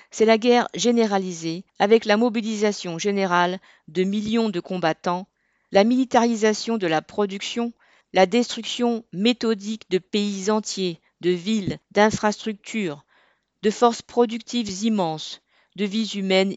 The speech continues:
innombrables. La guerre en Ukraine, après celle en Irak, en Syrie, au Yémen et ailleurs,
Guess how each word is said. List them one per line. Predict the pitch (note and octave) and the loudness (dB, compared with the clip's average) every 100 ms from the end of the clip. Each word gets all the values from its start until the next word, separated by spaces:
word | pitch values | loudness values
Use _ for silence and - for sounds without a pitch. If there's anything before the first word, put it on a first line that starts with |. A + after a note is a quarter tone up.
| - | -6
innombrables. | F#3 E3+ D#3+ D#3+ D3+ C#3 - _ _ _ _ _ _ _ _ _ _ - | -4 -4 -2 -2 -2 -6 -14 _ _ _ _ _ _ _ _ _ _ -2
La | F#3 | 0
guerre | G3+ B3 G#3 | 6 6 4
en | F#3 | -2
Ukraine, | F3+ - A3 A3 F#3+ F3 _ _ - | -4 -4 -2 0 -2 -10 _ _ -8
après | E3+ G3 F#3+ | -4 -2 -2
celle | - G3+ G3+ | 0 0 0
en | - F3+ | -4 -4
Irak, | G3+ F#3 E3 - - _ _ - | -2 -2 -2 -4 -16 _ _ -10
en | E3 | -8
Syrie, | E3 - G#3 G3+ F3+ E3 _ _ _ _ - | -8 -6 -4 -2 -4 -10 _ _ _ _ -4
au | F3 | 0
Yémen | G#3 G#3 F3+ E3 E3+ - - | 2 2 0 -2 -6 -16 -4
et | E3+ | 0
ailleurs, | D#3+ E3 G3 G3+ - | 0 2 0 0 -4